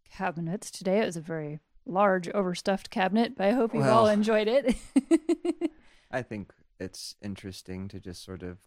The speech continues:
Speaker 2: cover what's going on in the world
Speaker 1: Yeah,
Speaker 2: of chickenry.
Speaker 1: I do too. I do
Speaker 2: <laughs>
Speaker 1: too.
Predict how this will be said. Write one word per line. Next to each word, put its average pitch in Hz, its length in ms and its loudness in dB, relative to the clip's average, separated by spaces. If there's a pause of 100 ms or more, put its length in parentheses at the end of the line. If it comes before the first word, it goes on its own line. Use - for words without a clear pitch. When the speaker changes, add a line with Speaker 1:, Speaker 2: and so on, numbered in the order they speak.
Speaker 2:
cover 87 360 -10
what's 85 240 -12
going 85 340 -10
on 85 140 -10
in 87 120 -10
the 85 60 -10
world - 280 -8
Speaker 1:
Yeah, 285 680 -4
Speaker 2:
of 196 40 -16
chickenry. 185 580 -10
Speaker 1:
I - 20 -10
do 359 340 -16
too. 208 300 -14 (120)
I 262 40 -20
do 311 140 -20
Speaker 2:
<laughs> - 260 -16
Speaker 1:
too. - 20 -10